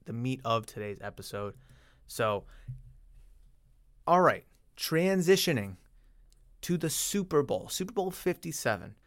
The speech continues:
And I've said this a handful of times <laughs> now to some people that have walked in, and I'll say it again. That hold on James Bradberry. Letter of the law, yes, that's a hold.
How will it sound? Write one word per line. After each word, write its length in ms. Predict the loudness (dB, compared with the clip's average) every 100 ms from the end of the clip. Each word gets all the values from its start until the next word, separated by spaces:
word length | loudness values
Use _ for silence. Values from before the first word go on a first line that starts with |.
| _ -20 -12
And 120 | -2
I've 160 | 0 2
said 180 | 4 4
this 240 | 2 -4
a 160 | -4 -4
handful 520 | -2 -2 -2 0 -2
of 60 | -2
times 380 | 0 0 -2 -4
<laughs> 0 |
now 140 | -4
to 180 | -4 -6
some 180 | -8 -6
people 260 | -6 -4
that 160 | -2 -2
have 120 | -2
walked 280 | -4 -6 -6
in, 100 | -8
and 140 | -6
I'll 120 | -6
say 300 | -6 -4 -2
it 60 | -2
again. 320 | -2 -8 -12 -14 -20 -20 -20 -20 -20 -20 -20 -20 -20 -20 -20 -20 -20 -20 -20 -20 -20 -8
That 240 | 2 4 4
hold 340 | 6 6 6
on 240 | 4 2 0
James 340 | -2 -2 -2
Bradberry. 640 | -2 0 0 -2 -8 -10 -16 -20 -20 -20 -20 -20 -20 -20 -20 -20 -20 -20 -20 -20 -20 -20 -20 -20 -20 -20 -20 -20 -20 -20 -20 -14
Letter 480 | -6 2 6 8 10
of 220 | 8 8
the 80 | 4
law, 400 | 6 8 8 8
yes, 340 | 4 0 0
that's 220 | -4 -4
a 60 | -6
hold. 360 | -6 -8 -12